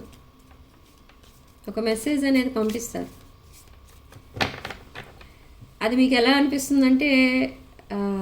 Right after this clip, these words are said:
నీళ్ళు వేడిగా ఉన్నాయా, చల్లగా ఉన్నాయా చూడడానికి పంపించినట్టుగా అనిపిస్తుంది. టెస్టింగ్ వాటర్స్. మీరు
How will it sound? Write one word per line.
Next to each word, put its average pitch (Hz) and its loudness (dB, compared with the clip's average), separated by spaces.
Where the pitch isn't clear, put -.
నీళ్ళు 254 2
వేడిగా 269 4
ఉన్నాయా, 254 2
చల్లగా 247 -2
ఉన్నాయా 233 -2
చూడడానికి 220 -2
పంపించినట్టుగా 196 -4
అనిపిస్తుంది. 196 -6
టెస్టింగ్ 226 -6
వాటర్స్. 214 -4
మీరు 240 -2